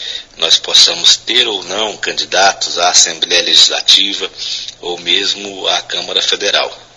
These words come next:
né? Infelizmente, é um momento de paralisação que o nosso partido vive. Aliás, não é mérito exclusivo do Podemos e Anápolis, né?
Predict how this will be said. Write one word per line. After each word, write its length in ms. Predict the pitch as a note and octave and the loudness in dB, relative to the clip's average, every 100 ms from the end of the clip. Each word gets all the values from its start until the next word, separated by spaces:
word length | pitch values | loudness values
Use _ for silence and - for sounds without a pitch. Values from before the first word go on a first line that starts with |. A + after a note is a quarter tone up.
| - - | -18 -10
né? 140 | E2 | -10
Infelizmente, 720 | F2 - F2+ E2+ F2+ F2+ - - - - - - | -6 -4 -2 -4 -2 0 0 -2 -6 -6 -10 -6
é 100 | F2 | -4
um 360 | F2 E2+ E2 E2 | -4 -6 -8 -8
momento 440 | E2 E2+ E2 - | -6 -4 0 0
de 140 | - | 0
paralisação 960 | - - F2+ - - D#2+ - G2 G#2 C3 | 0 2 2 0 0 2 4 4 2 -2
que 120 | - | -6
o 40 | E2 | -6
nosso 260 | D2+ - | 0 0
partido 420 | D#2+ D2+ - - | 2 2 2 0
vive. 400 | - - - - - - - - | 0 2 2 -2 -10 -10 -8 -2
Aliás, 600 | B2+ A#2 C3 A#2 - - | 2 4 6 6 6 4
não 180 | A#2+ A#2 | 2 2
é 280 | A2+ E2 D2+ - | 2 2 -2 -6
mérito 580 | E2 F#2 A2 G#2+ - - | -6 -2 0 0 0 2
exclusivo 640 | - - E2 - B2 A#2 - | 2 2 0 0 0 -2 -6
do 100 | - | -10
Podemos 560 | - E2+ F#2 F#2 F2 | -8 -6 -6 -6 -4
e 80 | - | -2
Anápolis, 500 | - - - - - | -4 -6 -8 -10 -10
né? 200 | F2 G#2+ | -6 -8